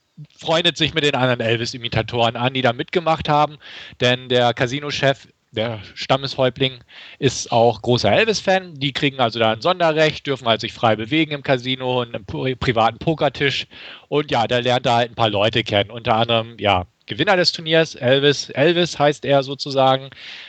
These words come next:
äh, gespielt von Gary Oldman. Dann gibt's noch einen Little Person Elvis, ein kleinwüchsiger. Ähm, Gay Elvis ist dabei. Und noch ein asiatischer Elvis natürlich, gehört auch dazu.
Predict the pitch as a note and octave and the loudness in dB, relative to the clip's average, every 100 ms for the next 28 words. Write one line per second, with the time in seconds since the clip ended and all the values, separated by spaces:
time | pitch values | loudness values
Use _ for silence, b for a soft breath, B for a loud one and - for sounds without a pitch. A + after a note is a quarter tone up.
0 | B A#2 A2+ G#2+ - A#2+ G#2 A2 G2+ A2 | B 0 0 0 -2 -2 0 0 0 0
1 | E3+ F3 D#3+ D#3 D3+ C3+ A#2 A#2+ A#2 A2+ | 0 0 0 -2 -2 -2 0 0 -2 -8
2 | G#2+ A2 E3+ F3 - D3+ D3+ D3+ A#2+ B2+ | -10 0 0 0 0 0 0 -2 -2 0
3 | C3+ C#3 C3 G#2+ B2 C3+ C3+ C3+ - C3 | 2 0 -2 -4 2 2 0 -6 -4 0
4 | B2+ B2+ B2 B B B B A#2 A2 A2 | 2 2 0 B B B B 0 4 4
5 | G#2+ A2 A2 _ B2 D3 D3+ D3 C#3+ C3 | 2 -4 -18 _ 0 2 4 2 0 0
6 | C#3 C3 C3 C3 A#2 A#2+ A#2 A#2 A#2 _ | -4 -4 -2 0 2 2 2 2 -2 _
7 | - - - - - - - - D3 C3 | -16 -8 -8 -8 -14 -12 -14 -6 -6 0
8 | A#2 A#2 G#2 G2 E2+ F2 - E2 E2 D#2+ | 2 4 2 0 -2 -4 -6 -6 -8 -10
9 | - D#2+ - E2+ E2+ F#2+ - F#2 - - | -10 -8 -6 -6 -2 0 0 -4 -6 -2
10 | - | -2